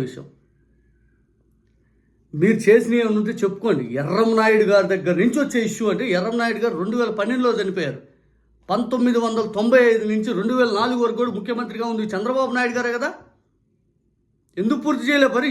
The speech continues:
ఎందుకు మొదలు పెట్టలేపారు? కనీసం ఆ ఇష్యూ కూడా ప్రభుత్వం దృష్టికి ఎందుకు వెళ్ళలేదు? ఉం?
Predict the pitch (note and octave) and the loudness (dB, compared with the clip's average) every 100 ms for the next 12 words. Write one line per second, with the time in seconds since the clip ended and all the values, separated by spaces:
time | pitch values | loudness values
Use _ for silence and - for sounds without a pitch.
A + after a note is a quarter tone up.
0 | G#3+ C4+ D#4 D4 C#4+ B3+ C4 A#3 C#4 C4+ | 0 2 2 0 0 -2 -2 -4 -4 -2
1 | C#4 C#4+ C#4 A3 - E4 D#4+ D#4 C4+ B3+ | -2 0 -2 -4 -4 -4 -4 -4 -6 -6
2 | A3 B3 A3+ F3+ F#3+ G#3+ B3+ A3+ D#3 A#2+ | -6 -6 -8 -12 -8 -8 -6 -6 -8 -10
3 | - _ _ _ _ _ _ _ _ _ | -16 _ _ _ _ _ _ _ _ _
4 | _ _ _ _ _ _ - G#3 | _ _ _ _ _ _ -14 -12